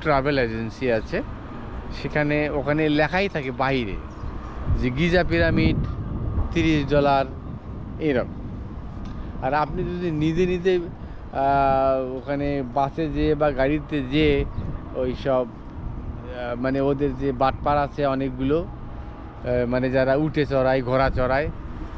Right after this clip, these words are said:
দেখবেন যে একশো ডলার আপনারা, একশো ডলার নিবে, কিন্তু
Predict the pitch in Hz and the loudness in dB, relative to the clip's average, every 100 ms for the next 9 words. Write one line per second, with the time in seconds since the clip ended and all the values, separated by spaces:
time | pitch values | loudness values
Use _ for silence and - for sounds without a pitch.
0 | 123 117 143 135 165 165 160 131 - 160 | -2 4 4 4 2 4 4 2 0 0
1 | 143 139 151 156 131 131 131 135 135 - | 2 4 4 2 0 -2 0 0 -2 -6
2 | 139 139 - 156 156 147 143 143 143 190 | -2 -2 0 2 6 6 4 2 4 4
3 | 311 - - - - - - - - - | 4 0 -10 -12 -12 -10 -10 -8 -8 0
4 | 139 127 143 143 139 120 | 2 4 4 4 4 0